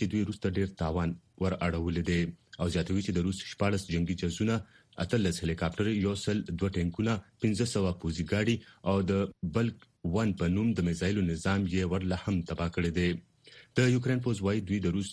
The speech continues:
درې زره پوځیان وژلي دي او نږدې دوه سوه یې نیولي هم دي. وایس اف امریکا هڅې کړي،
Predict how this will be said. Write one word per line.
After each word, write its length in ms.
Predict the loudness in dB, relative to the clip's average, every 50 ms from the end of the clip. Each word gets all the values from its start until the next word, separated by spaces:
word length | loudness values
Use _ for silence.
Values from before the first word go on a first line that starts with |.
| -4 -2 -2
درې 140 | 0 0 0 0
زره 120 | 0 -2 -2 -2
پوځیان 340 | -4 -2 0 0 0 0 0 -2 -2
وژلي 320 | -4 -2 -2 -2 -2 -2 0
دي 80 | 0 0 0
او 60 | 0 0 2
نږدې 240 | 0 0 0 0 0 0 0 -2
دوه 120 | -2 -2 -2 0
سوه 160 | 0 0 2 2 2
یې 80 | 0 0 0 0 -2
نیولي 300 | -2 0 0 0 0 0 0
هم 120 | 0 0 0 2 2
دي. 100 | 2 2 0 -2 _ _ _ -20 -20 -20 -14 _ -2
وایس 260 | 0 0 0 0 -2 -2
اف 100 | -2 -2 0
امریکا 300 | 0 0 0 0 0 -2 -2 -4 -4 -4
هڅې 200 | -4 -2 -2 0 0
کړي، 160 | 2 0 0